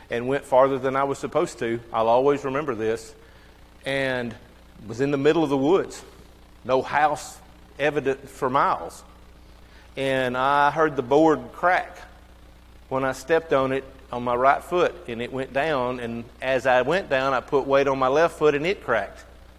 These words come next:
And I went down and sat on a board in the middle, and it didn't crack. And I heard the pieces of the board hit way down in the water. Nobody had any idea where I would, where I would have been. So I'm very fortunate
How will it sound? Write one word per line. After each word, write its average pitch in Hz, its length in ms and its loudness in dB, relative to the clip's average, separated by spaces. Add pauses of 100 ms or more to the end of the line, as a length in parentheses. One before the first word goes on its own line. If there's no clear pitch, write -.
(560)
And 135 120 -2
I 135 120 2
went 143 260 0
down 143 240 6
and 120 100 -4
sat 165 320 0
on 127 140 4
a 120 60 -2
board 135 280 4
in 127 80 -4
the 131 80 -4
middle, 139 280 -2 (340)
and 123 120 -4
it 147 140 -2
didn't 135 280 -6
crack. 101 340 -8 (500)
And 113 80 -8
I 117 40 -4
heard 127 180 -2
the 110 60 -12
pieces 135 320 -6
of 127 80 -4
the 120 80 -6
board 127 340 2
hit 117 180 -6
way 131 540 -4
down 123 460 -4
in 101 80 -12
the 98 80 -8
water. 101 320 -4 (840)
Nobody 123 380 0
had 123 200 -2
any 123 200 -6
idea 117 300 -6
where 113 180 -4
I 110 80 0
would, 107 300 -8 (260)
where 113 140 -6
I 110 40 -4
would 107 200 -12
have 95 100 -18
been. 110 300 -10 (840)
So 160 60 -6
I'm 185 80 -4
very 190 140 0
fortunate 180 560 0